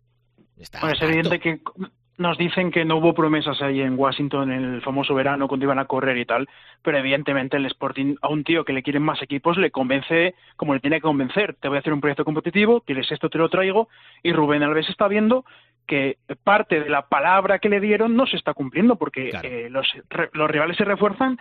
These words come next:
Speaker 2: y a Alves le piden que cace un oso y le dan un palo, y al lado hay un tío con una escopeta. ¿Quién caza al oso? El de la escopeta, no el del palo.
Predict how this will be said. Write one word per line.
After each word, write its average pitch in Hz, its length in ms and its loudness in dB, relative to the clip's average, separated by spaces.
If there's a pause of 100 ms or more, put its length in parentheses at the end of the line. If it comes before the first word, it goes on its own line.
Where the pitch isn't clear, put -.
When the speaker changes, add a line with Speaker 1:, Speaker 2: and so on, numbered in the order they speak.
(420)
Speaker 2:
y 147 260 0
a 139 80 2
Alves 175 300 0
le 202 100 4
piden 233 200 2
que 185 100 -2
cace 202 180 0
un 233 140 6
oso 269 260 2
y 233 60 0
le 208 60 2
dan 247 100 2
un 196 140 -2
palo, 220 360 2
y 160 100 -2
al 160 80 2
lado 180 100 2
hay 214 60 0
un 226 100 0
tío 247 120 2
con 240 120 2
una 254 100 2
escopeta. 196 480 -2 (260)
¿Quién 220 140 2
caza 233 180 2
al 226 100 2
oso? 135 300 -6
El 123 60 -14
de 131 60 -4
la 117 60 -4
escopeta, 143 440 -4
no 147 100 0
el 170 60 0
del 165 160 0
palo. 170 280 -2